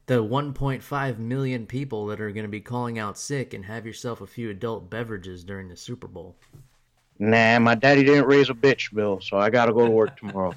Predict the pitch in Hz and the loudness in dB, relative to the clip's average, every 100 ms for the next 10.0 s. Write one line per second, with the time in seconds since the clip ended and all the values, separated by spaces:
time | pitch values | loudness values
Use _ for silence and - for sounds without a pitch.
0 | - - - - - _ _ _ - - | -12 -20 -20 -20 -20 _ _ _ -4 -2
1 | - - 143 143 131 139 175 - 123 123 | -2 0 4 4 4 2 0 -2 -2 -2
2 | - 143 139 139 139 147 139 135 127 127 | -2 -4 -2 -8 -4 -6 -4 -2 -2 -2
3 | 113 135 131 135 135 131 117 131 131 143 | -6 -6 -4 -2 -2 -4 -4 -2 -4 -4
4 | 143 123 92 87 _ _ 139 - - - | -8 -8 -10 -12 _ _ -6 -6 -4 2
5 | - - 226 208 - 170 - 151 175 147 | 4 4 4 2 0 0 0 2 6 6
6 | 185 180 202 214 208 190 185 196 175 165 | 6 6 8 8 8 6 4 4 4 4
7 | 170 180 196 196 135 101 - - - _ | 4 6 6 4 0 -10 -16 -20 -20 _
8 | - - - - 175 - - 117 135 131 | -14 -12 -12 -14 -16 -18 -12 -4 0 0
9 | 123 131 131 131 - - 170 - 143 | 4 6 6 4 0 -12 -12 -4 -4